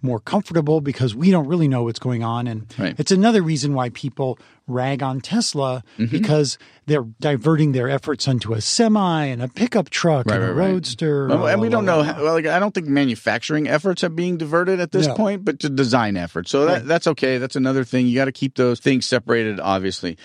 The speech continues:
Speaker 1: But
Speaker 2: So Tesla shares dropped a little bit on Thursday after falling as much as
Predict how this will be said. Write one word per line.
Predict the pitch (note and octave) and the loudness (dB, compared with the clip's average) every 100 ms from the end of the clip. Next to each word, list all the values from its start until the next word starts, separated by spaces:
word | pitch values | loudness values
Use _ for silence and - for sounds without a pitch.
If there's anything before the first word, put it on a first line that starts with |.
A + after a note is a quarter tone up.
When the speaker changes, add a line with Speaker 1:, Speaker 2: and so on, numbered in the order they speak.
| - - | -10 -2
Speaker 1:
But | E3 | 2
Speaker 2:
So | C3+ | 2
Tesla | A#2+ E3 E3 G3 | 0 0 0 0
shares | - D#3 C#3 A2 | -2 2 2 0
dropped | F2+ G2 A2 C3+ - | -6 0 2 0 0
a | D3 | 0
little | D#3+ D#3+ | 0 2
bit | D3+ | 2
on | D#3 D#3 | 2 0
Thursday | - B2 A#2 A2 A2+ A#2 | 0 0 0 2 2 2
after | A2 - | 0 -4
falling | - G2+ G#2+ A2+ | -2 0 0 -2
as | G2 | -2
much | G#2 A#2+ | -2 0
as | C3 | -2